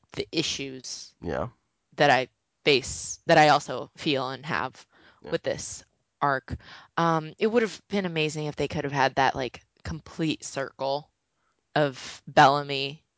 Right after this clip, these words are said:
Speaker 1: and Lincoln. Um, man.
Speaker 2: <laughs>
Speaker 1: Yeah, it doesn't take away from the death itself.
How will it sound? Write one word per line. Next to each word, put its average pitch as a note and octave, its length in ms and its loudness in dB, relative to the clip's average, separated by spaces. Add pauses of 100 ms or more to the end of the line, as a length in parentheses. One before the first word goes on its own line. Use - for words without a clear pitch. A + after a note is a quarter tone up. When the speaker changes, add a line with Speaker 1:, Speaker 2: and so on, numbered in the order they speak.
(240)
Speaker 1:
and D3 180 0
Lincoln. C3 520 -4 (760)
Um, C#3+ 440 -4 (1500)
man. E3 460 0 (1300)
Speaker 2:
<laughs> - 220 -12
Speaker 1:
Yeah, G#3+ 320 8
it A3+ 100 4
doesn't C#4+ 280 2
take B3 220 4
away D#3 280 2
from E3+ 200 -12
the D3 80 -4
death C#3+ 320 0
itself. - 560 -6